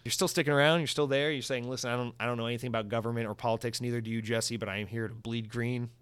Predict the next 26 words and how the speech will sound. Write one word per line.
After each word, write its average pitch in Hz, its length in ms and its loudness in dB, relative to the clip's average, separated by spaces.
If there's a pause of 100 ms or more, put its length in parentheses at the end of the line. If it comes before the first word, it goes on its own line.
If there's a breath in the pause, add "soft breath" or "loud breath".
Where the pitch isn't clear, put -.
(100)
wi-, 117 240 -6
beside 120 440 -2
you, 120 80 -6
my 120 100 -2
brother." 120 400 -2
Okay, 110 220 0
well, - 160 -10
thanks 156 240 -4
for - 60 -8
still 127 180 -2
being 117 180 -4
here. 117 240 -6 (420 loud breath)
Let's, 131 200 0
uh, 131 180 8
let's 135 120 0
transition 170 460 2
out 135 120 4
of 135 60 2
our 123 100 4
opening 120 300 -2
stories 120 340 -2
because 120 180 -8
we've 147 60 -8
got 165 160 0
some 127 240 -4
juicy 120 680 2